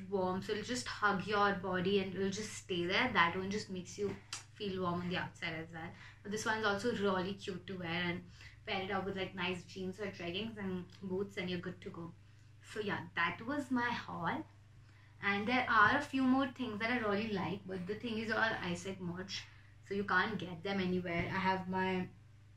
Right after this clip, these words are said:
varsities, my jackets, my sweatshirts, and all of those that I really like. I also have this one cardigan which I forgot about. Okay, so this is, like, a green cardigan.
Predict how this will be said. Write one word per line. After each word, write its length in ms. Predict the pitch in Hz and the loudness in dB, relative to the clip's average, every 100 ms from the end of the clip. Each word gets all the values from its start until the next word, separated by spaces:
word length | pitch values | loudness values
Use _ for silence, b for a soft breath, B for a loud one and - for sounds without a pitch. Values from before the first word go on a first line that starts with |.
| - - 214 | -18 -14 0
varsities, 800 | 202 185 185 214 202 196 196 | 4 6 4 0 0 2 2
my 160 | 185 170 | 0 -4
jackets, 760 | 170 196 175 - 214 196 196 - | -2 4 4 4 -2 -2 -2 -6
my 200 | 190 165 - - | -6 -6 -6 -4
sweatshirts, 680 | 180 175 - 202 196 190 - B B B B B - 208 | -2 -2 -2 0 2 0 -8 B B B B B -8 0
and 240 | 196 196 - | 0 0 0
all 160 | 208 | 0
of 180 | 220 214 | 2 -2
those 320 | 196 185 208 | 0 0 0
that 120 | 214 202 | -2 -2
I 120 | 196 | 0
really 380 | 208 185 196 185 | 0 2 2 0
like. 320 | - 175 - - B B B | -2 -6 -8 -14 B B B
I 200 | 233 240 | 2 4
also 160 | 453 277 | 4 4
have 180 | 262 247 | 2 2
this 160 | 269 202 | 0 0
one 320 | 214 220 220 | 4 6 6
cardigan 400 | 233 214 196 208 | 4 6 6 2
which 160 | 214 214 | 0 0
I 60 | 226 | -2
forgot 300 | 233 196 190 | 0 2 4
about. 260 | 185 185 | 2 0
Okay, 220 | 196 190 190 | -2 -2 -2
so 100 | 196 | -2
this 140 | 208 | -4
is, 60 | 226 | -2
like, 160 | 226 | 0
a 60 | 240 | 0
green 360 | 214 196 208 | 0 0 2
cardigan. 640 | 214 190 170 170 170 226 | 2 4 4 2 -2 0